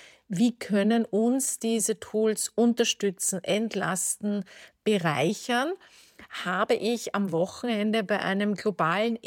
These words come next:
A I Advantage Summit vom Tony Robbins und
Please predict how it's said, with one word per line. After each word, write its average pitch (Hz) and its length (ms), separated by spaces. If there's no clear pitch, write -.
A 180 220
I 226 120
Advantage 185 840
Summit 196 720
vom 202 280
Tony 202 320
Robbins 196 720
und 196 480